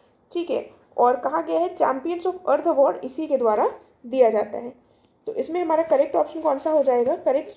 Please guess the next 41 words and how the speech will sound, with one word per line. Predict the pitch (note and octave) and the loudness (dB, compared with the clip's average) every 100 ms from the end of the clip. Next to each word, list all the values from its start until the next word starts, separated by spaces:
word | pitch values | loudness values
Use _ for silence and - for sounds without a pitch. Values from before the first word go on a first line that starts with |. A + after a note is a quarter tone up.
| - | -4
ऑप्शन | C4 C4+ D#4 | -4 -4 -6
है | D#4 D4 | -4 -2
हमारा | B3 A#3+ G#4 - - _ _ | 0 2 0 -2 -10 _ _
ऑप्शन | B3 A#3+ D4+ | 0 0 -4
नंबर | D#4+ D4+ | -4 -4
बी। | A3+ A#3 - _ _ _ D4+ | -6 -10 -12 _ _ _ -6
तीसरा | D#4 - G4+ | -6 2 2
और | G4 | 4
चौथा | G4 C#4 D#4 | 4 2 2
स्टेटमेंट | F4+ F4+ F4 E4 | 0 -2 -4 -4
सही | E4 B3 B3+ | 0 0 0
है, | E4+ - _ _ - - | -6 -8 _ _ -12 2
पहला | - E4 | 4 6
और | A4 G#4 | 4 2
दूसरा | E4 - F4 | 0 -2 0
गलत | D4+ D4+ D#4 | 2 2 2
है | F#4+ | -2
क्योंकि | F4 F4 | -4 -4
इसका | E4+ - F4+ | -4 -2 -2
जो | F#4 G#4 - _ - | -2 -4 -12 _ -4
हेडक्वार्टर | B3 B3 C#4 C4+ F4 | -4 2 2 4 2
है | F#4+ | 0
वो | F4+ | 0
नायरोबी | D#4+ A#3 A#3 A#3+ C4 | 0 2 4 2 2
में | D#4 E4 | -4 -4
है। | F#4+ - _ _ _ _ _ _ _ _ | -4 -8 _ _ _ _ _ _ _ _
अब | C4 B3+ | -6 -2
ये | F4 | 0
बताइए | F#4 E4+ E4+ | 2 2 2
कि | G4+ | 2
नायरोबी | D4+ C4+ C#4+ F4 | 2 2 2 -2
कहाँ | E4 D#4 | -4 -6
की | D#4 | -4
कैपिटल | D4 A#3 A#3 - | 0 -2 -2 -10
है, | A#3+ B3+ _ _ _ _ _ _ _ _ - | -12 -18 _ _ _ _ _ _ _ _ -8
इसको | B3+ E4 | -2 0
कमेंट | D#4+ D#4 D#4 | 2 2 0
सेक्शन | E4 D#4 D#4+ | -6 -8 -6
में | D#4 | -6
लिखकर | D4 D#4 | -4 -6
बताइएगा। | D#4 D#4 C4+ C#4+ | 2 4 4 2